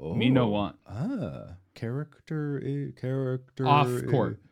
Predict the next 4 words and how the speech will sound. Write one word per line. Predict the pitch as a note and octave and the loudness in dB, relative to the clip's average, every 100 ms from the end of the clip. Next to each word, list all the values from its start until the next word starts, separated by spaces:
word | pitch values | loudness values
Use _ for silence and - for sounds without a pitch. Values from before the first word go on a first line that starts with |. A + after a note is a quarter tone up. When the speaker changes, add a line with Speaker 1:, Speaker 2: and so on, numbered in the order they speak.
| _ _ | _ _
Speaker 2:
off | G2+ A2 D3 C3+ B2 - | -8 -2 0 0 -2 -8
court. | - - A#2 B2+ C3 A2+ A2+ G#2+ A2 - _ | -18 -10 -6 -2 -2 -2 -4 -4 -6 -14 _
Speaker 1:
Problematic. | - C3+ A2 G2+ F2+ G#2 B2 A2+ E2+ - _ - | 4 4 4 -2 0 2 2 2 -2 -10 _ -14
Speaker 2:
Matic? | F#2+ F#2 F#2+ A2+ C#3 C3 G#3+ C4+ - | -8 -6 -6 -4 -4 0 0 -2 -12